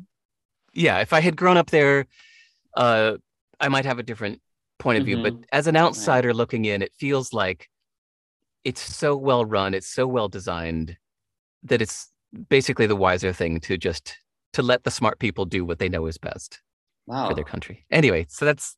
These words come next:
Speaker 2: No,
Speaker 1: that's
Speaker 2: that's
Speaker 1: part of why it, my outsider opinion, that's why Singapore is the way it is.
Speaker 2: I have to go there and double check it. 'Cause, um,
Speaker 1: <laughs>
Speaker 2: it's especially because the story that you, you say about the foundation,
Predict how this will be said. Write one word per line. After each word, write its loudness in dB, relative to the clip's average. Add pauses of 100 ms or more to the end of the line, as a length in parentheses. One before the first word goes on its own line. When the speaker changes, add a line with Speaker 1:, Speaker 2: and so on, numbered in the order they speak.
(160)
Speaker 2:
No, -2
Speaker 1:
that's 2
Speaker 2:
that's 4
Speaker 1:
part 6
of 6
why 6
it, -2 (180)
my 4
outsider 2
opinion, 0
that's -6
why -4
Singapore -4
is -4
the -6
way -2
it -6
is. -8 (160)
Speaker 2:
I -2
have -10
to -12
go -6
there -2
and -6
double -8
check -10
it. -8 (760)
'Cause, 0
um, -2
Speaker 1:
<laughs> -14
Speaker 2:
it's -4
especially 0
because -4
the -4
story -2
that -2
you, -6
you -8
say -2
about -4
the -10
foundation, -6